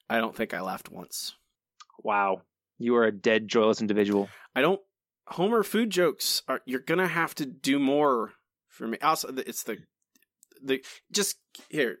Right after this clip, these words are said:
Speaker 1: you're about to play a clip about critics, Matt, and this is also a thing that I, it bothers me.
Speaker 2: <laughs>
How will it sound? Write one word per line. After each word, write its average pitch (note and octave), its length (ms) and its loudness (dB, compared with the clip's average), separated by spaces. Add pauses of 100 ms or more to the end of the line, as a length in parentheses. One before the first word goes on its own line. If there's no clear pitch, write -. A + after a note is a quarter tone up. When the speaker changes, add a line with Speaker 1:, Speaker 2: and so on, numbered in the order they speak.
(100)
Speaker 1:
you're D3 220 2
about G3 220 2
to F3 80 -4
play D3 180 2
a A#2+ 40 2
clip A#2+ 180 -2
about A2 240 -2
critics, - 360 -6
Matt, G#2 220 -4
and A2+ 80 -4
this A#2+ 140 -2
is A2 120 -4
also G2 300 -2
a F2+ 60 -8
thing F#2+ 300 -10
that F#2+ 120 -8
I, F#2 160 -10 (360)
it - 180 -8
bothers - 420 -4
me. B1+ 160 -16 (460)
Speaker 2:
<laughs> C3+ 100 2